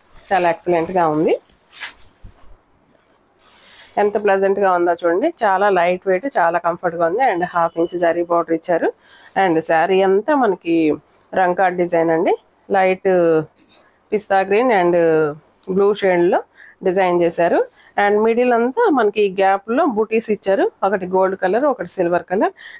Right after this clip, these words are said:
And ఈ booty మధ్యలో మనకి red color dot తోటి, ఆ, వచ్చిందండి మీనాకారి డిజైన్. చాలా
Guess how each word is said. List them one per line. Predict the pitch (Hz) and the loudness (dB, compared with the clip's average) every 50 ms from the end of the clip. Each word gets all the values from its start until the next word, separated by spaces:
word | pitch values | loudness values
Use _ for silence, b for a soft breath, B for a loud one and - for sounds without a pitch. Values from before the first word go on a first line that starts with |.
| B 185 | B 0
And | 190 202 196 190 | 0 2 2 2
ఈ | 196 196 | 0 0
booty | 220 226 226 294 285 254 | 0 -2 0 0 0 0
మధ్యలో | 226 202 214 240 277 269 240 | 0 0 0 0 -2 0 -2
మనకి | 208 208 - 185 180 | -2 -2 -2 0 0
red | 185 190 - - 233 | 0 0 -2 -2 -2
color | 233 247 247 233 196 185 | -2 0 0 -2 0 0
dot | 180 190 185 - _ - | 0 0 -2 -2 _ -2
తోటి, | 196 196 - - 494 - _ _ _ _ _ - - 185 180 | -4 -2 0 -2 -4 -4 _ _ _ _ _ -8 -4 -2 0
ఆ, | 175 170 170 165 160 160 160 165 160 - _ _ _ b b b b b b _ _ - | 2 2 2 0 0 0 -2 -2 -4 -8 _ _ _ b b b b b b _ _ -6
వచ్చిందండి | 180 190 - 202 202 202 185 196 220 226 202 | -6 -4 -2 0 0 2 2 2 2 2 0
మీనాకారి | 202 208 196 185 - 190 170 170 170 165 165 | 2 2 0 0 0 0 0 0 0 -2 -2
డిజైన్. | 165 170 165 165 170 202 339 494 - _ _ _ _ _ _ - 262 | 0 0 0 -2 0 -2 -4 -6 -6 _ _ _ _ _ _ -4 -2
చాలా | 240 226 226 | 0 0 0